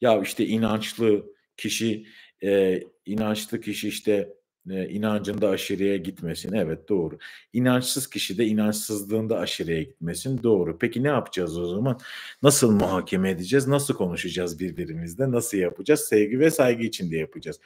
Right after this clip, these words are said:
Ama saygı ve sevgi çerçevesinde gerçekten konuşarak birileriyle anlaşmak mümkün değil.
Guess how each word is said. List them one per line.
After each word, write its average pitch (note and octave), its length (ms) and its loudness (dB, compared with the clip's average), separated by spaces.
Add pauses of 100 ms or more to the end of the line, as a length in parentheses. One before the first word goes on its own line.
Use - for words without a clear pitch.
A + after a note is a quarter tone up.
(320)
Ama F#2 140 -4
saygı G2+ 400 2
ve A#2+ 60 4
sevgi G2+ 380 -2
çerçevesinde F#2 760 0
gerçekten A2+ 580 -2
konuşarak G#2 640 0 (380)
birileriyle G#2 500 6
anlaşmak A2 580 2
mümkün D3 440 4
değil. - 340 -4